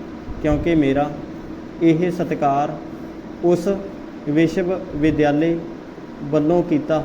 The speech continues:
ਜਾ ਰਿਹਾ ਹੈ, ਜਿਸ ਨੇ ਸਾਡੀ ਇੱਕ ਆਧੁਨਿਕ ਭਾਸ਼ਾ ਨੂੰ ਵਿੱਦਿਆ ਦਾ ਮਾਧਿਅਮ ਬਣਾਉਣ ਵਿੱਚ ਪਹਿਲ ਹੀ ਨਹੀਂ ਕੀਤੀ, ਸਗੋਂ ਸਾਰੇ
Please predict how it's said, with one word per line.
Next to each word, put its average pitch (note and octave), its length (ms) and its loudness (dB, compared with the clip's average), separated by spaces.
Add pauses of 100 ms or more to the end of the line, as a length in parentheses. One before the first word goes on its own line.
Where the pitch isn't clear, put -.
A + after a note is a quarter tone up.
(640)
ਜਾ D3 180 4
ਰਿਹਾ D#3+ 240 0
ਹੈ, D3 260 -2 (680)
ਜਿਸ E3 220 4
ਨੇ E3+ 200 0 (720)
ਸਾਡੀ D#3+ 320 4 (100)
ਇੱਕ D3+ 300 -2 (720)
ਆਧੁਨਿਕ E3 380 2 (720)
ਭਾਸ਼ਾ F3 540 2 (380)
ਨੂੰ D#3+ 300 6
ਵਿੱਦਿਆ D3+ 400 4
ਦਾ D3+ 220 0 (600)
ਮਾਧਿਅਮ C#3+ 480 2 (680)
ਬਣਾਉਣ D#3+ 400 4
ਵਿੱਚ C#3+ 280 0 (640)
ਪਹਿਲ E3 360 4 (680)
ਹੀ F3 160 10
ਨਹੀਂ F3 360 4
ਕੀਤੀ, D#3 400 2 (640)
ਸਗੋਂ D#3 260 4
ਸਾਰੇ D3+ 340 2